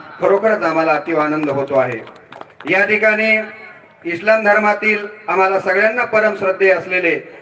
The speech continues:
हाफिज गुलाम यजदानीजी या ठिकाणी उपस्थित आहेत. हाफिज साहेब मुखेड यांचा सत्कार संपन्न करण्यासाठी मी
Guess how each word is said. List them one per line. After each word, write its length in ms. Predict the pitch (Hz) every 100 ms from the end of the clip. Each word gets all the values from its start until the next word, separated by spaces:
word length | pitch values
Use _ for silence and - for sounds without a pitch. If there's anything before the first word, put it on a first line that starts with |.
| -
हाफिज 320 | 185 170 208 196
गुलाम 460 | 190 190 185 180 - - - - -
यजदानीजी 840 | 165 185 202 208 214 202 220 220 185
या 140 | 185
ठिकाणी 320 | 185 185 185
उपस्थित 420 | 180 175 190 196 202
आहेत. 300 | 202 202 208 - -
हाफिज 280 | 170 226 -
साहेब 280 | 180 165 156 - - -
मुखेड 520 | 165 185 - 220 170 - - - - - -
यांचा 380 | 170 185 202 233
सत्कार 580 | 226 202 220 190 170 - -
संपन्न 400 | 185 226 226 220
करण्यासाठी 800 | 190 185 170 170 170 165 131 - - - 156
मी 260 | 185 190